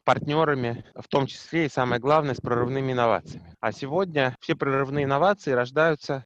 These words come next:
даже не в единорогах, и тем более не в носорогах. Они рождаются в маленьких стартапах,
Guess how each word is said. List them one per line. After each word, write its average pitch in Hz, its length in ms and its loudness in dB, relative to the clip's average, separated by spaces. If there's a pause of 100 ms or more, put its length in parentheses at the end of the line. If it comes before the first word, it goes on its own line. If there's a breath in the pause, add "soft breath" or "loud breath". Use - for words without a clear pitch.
даже 151 360 2
не 147 200 0
в 131 60 -2
единорогах, 117 600 -2
и 123 80 -6
тем 127 200 -4
более 143 320 2
не 123 160 -2
в 117 80 -4
носорогах. 104 640 -4
Они 156 240 0
рождаются 135 760 0
в 117 180 -4
маленьких 139 580 -2
стартапах, - 640 -2